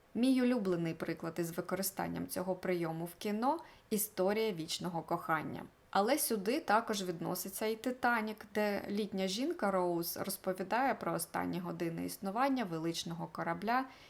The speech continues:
і про трагедію, яка його спіткала. У серіалах бувають випадки, коли цілий епізод стає флешбеком і дає відповіді на те, що привело героїв до стану, у якому вони знаходяться зараз.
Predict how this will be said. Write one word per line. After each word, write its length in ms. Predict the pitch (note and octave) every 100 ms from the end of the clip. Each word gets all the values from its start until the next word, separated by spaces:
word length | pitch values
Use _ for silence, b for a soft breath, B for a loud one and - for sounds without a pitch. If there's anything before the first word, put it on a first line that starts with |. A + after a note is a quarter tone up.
| B
і 100 | C4
про 200 | C4 A3+
трагедію, 720 | G#3+ F3 F3 F3+ G#3 G3+ G#3
яка 380 | F#3 D#3 - E3
його 260 | D#3+ E3 E3
спіткала. 720 | - E3+ - - D#3+ C#3 - - _ -
У 80 | G#3+
серіалах 640 | - B3 B3+ D#4 E4+ B3+
бувають 520 | F3 F3+ F3 F3+ F#3+
випадки, 560 | G#3+ D#4+ D#4+ C#4+ - C#4
коли 400 | A#3+ A#3 C4 C4+
цілий 560 | - A3+ B3+ C#4 B3+ A#3
епізод 640 | A3+ G#3+ G3 F3 G3 A3
стає 380 | - F3 E3+ F3+
флешбеком 800 | F#3 F#3+ F#3+ F#3 E3+ - C#3+ D3 -
і 80 | F3+
дає 380 | F3+ F3 A3+
відповіді 600 | A3 G#3+ - F3 E3+ D#3+
на 160 | E3+ E3+ -
те, 200 | A3 C#4 B B
що 300 | - - B3
привело 480 | C4+ A#3+ F3+ E3 F3+
героїв 560 | G3+ D3+ D#3+ E3 F3+ E3+
до 100 | D#3
стану, 520 | - E3 F3 A3+ A#3+
у 100 | F3+
якому 420 | E3 - F#3 G#3
вони 260 | F#3+ E3+ F3
знаходяться 720 | E3 E3 - D3+ E3 E3+ F#3+
зараз. 540 | F3 F3+ D3+ - -